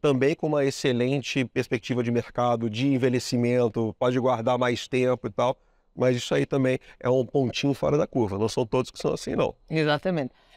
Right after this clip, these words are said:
Speaker 2: Ah, bem, em Portugal, ah, e tu acompanhaste isso com certeza, que já estás cá há algum tempo,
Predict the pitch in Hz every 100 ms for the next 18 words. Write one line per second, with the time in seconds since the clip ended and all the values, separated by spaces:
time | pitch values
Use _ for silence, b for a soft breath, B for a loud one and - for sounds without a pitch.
0 | b 202 196 - 202 - - 262 226 220
1 | - 175 165 165 175 190 254 - 196 190
2 | 185 185 175 170 165 160 156 - 165 165
3 | 156 160 156 156 - - - - 156 -
4 | - 170 156 - 165 160 156 - 160 156
5 | 160 156 160 160 190